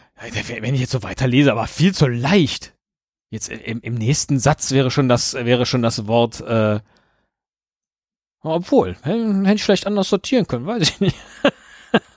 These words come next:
Ja, jedenfalls schon wieder drei Punkte für dich. Oh Gott, ey. Drei, drei, drei macht neun. Und ich hab erst vier.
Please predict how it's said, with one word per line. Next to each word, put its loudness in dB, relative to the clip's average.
Ja, 4
jedenfalls 2
schon 2
wieder 4
drei 0
Punkte -8
für -14
dich. -10
Oh -20
Gott, 0
ey. -4
Drei, 0
drei, 0
drei 0
macht -6
neun. 0
Und -8
ich -4
hab 0
erst -6
vier. -2